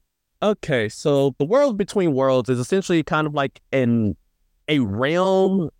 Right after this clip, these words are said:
outside of time and space, where the Force basically connects literally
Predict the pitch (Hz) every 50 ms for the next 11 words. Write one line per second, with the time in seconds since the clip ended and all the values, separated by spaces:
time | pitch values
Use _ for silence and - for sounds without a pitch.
0 | _ _ - 147 170 165 139 - - - 147 143 147 139 - _ 123 123 - -
1 | - - 135 127 127 120 113 104 - - - - - 65 - - - - - -
2 | - _ _ _ _ _ _ - 113 131 135 131 127 127 127 123 113 123 113 -
3 | _ - 165 175 175 175 - - - - _ _ _ _ _ 160 156 165 160 -
4 | - 160 135 - - 151 147 139 127 - - - 160 139 135 131 127 123 - -
5 | - 117 120 139 127 123 123 113 113 110 98